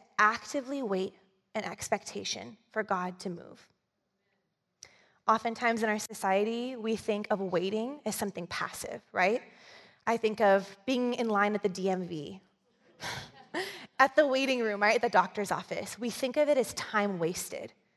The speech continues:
We try to distract ourselves. It's just aimless, pointless time we're trying to get rid of. But biblically speaking,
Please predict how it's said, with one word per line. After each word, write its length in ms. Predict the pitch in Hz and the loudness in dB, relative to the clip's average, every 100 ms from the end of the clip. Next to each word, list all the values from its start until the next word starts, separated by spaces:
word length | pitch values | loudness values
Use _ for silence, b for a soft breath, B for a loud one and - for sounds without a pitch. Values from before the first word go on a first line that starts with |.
| _ | _
We 160 | 233 240 | -4 -4
try 200 | - 240 | 2 0
to 60 | |
distract 540 | 226 220 - 170 185 185 | 2 -4 2 2 2 -4
ourselves. 600 | 190 - 71 101 - - - | -4 -4 -2 -4 -6 -18 -20
It's 120 | 202 | -10
just 240 | 220 - | -10 -8
aimless, 380 | 240 247 240 226 | -6 0 0 0
pointless 420 | - 247 220 208 | -2 -4 -2 -4
time 220 | 214 208 202 | -2 -2 0
we're 80 | |
trying 220 | 190 202 190 | -2 -2 -4
to 60 | |
get 180 | 175 - | -4 -4
rid 140 | - | -6
of. 220 | - - - _ _ _ _ _ _ _ _ _ b b b b | -4 -6 -8 _ _ _ _ _ _ _ _ _ b b b b
But 240 | 226 185 | -2 2
biblically 460 | 240 277 359 - 190 | 2 6 4 2 -4
speaking, 500 | - - - - - | -6 -12 -16 -18 -20